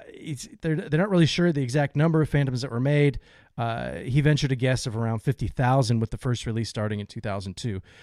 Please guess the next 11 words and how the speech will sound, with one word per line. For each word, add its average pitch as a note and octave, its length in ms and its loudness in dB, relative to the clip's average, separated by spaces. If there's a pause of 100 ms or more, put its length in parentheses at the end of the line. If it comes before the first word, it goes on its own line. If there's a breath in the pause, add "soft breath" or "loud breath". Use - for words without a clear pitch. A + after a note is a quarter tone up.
(180 loud breath)
Uh, G#2 160 -4
this D#3 200 4
particular, A2+ 840 0
um, A2 580 -10 (520)
uh, A1+ 840 -10
this C3 160 -6
particular B2 400 0
cigar A2+ 320 -4
came A#2 420 -4
with G#2+ 280 -8 (120)
the G2+ 280 -6